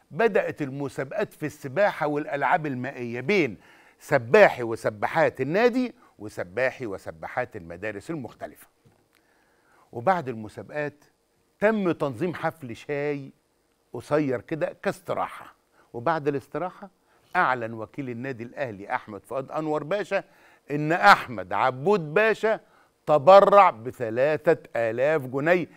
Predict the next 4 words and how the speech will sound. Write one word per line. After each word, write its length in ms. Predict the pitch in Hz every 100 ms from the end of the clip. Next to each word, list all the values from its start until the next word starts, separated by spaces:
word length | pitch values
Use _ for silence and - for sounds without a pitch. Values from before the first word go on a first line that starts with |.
| _ 123
بخلاف 640 | 165 180 196 233 240 - - _
تبرعاته 840 | 170 151 156 147 135 180 165 151 117 _ _ _ _
السابقة 680 | 127 - 123 117 156 - 131 - _ _ 107
بمناسبة 640 | 143 156 214 208 160